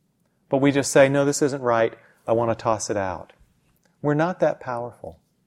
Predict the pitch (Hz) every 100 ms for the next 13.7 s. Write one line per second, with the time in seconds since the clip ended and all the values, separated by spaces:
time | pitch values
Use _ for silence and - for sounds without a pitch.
0 | _ _ _ _ _ - 131 127 120 110
1 | 87 80 - - _ _ _ _ _ _
2 | _ _ _ _ - 127 110 143 143 -
3 | 113 101 95 95 98 - 107 101 98 -
4 | - _ _ _ _ - - 131 117 117
5 | 123 165 202 165 123 117 110 113 123 123
6 | 131 135 127 135 139 147 170 156 139 131
7 | - 139 120 127 113 123 120 82 80 _
8 | _ _ _ _ _ _ _ _ _ -
9 | 113 107 104 101 - 110 98 113 113 113
10 | 90 85 _ _ _ - 110 113 113 113
11 | 113 110 104 110 131 151 151 143 131 127
12 | 120 117 113 - 110 104 101 98 95 -
13 | 98 92 95 101 85 78 -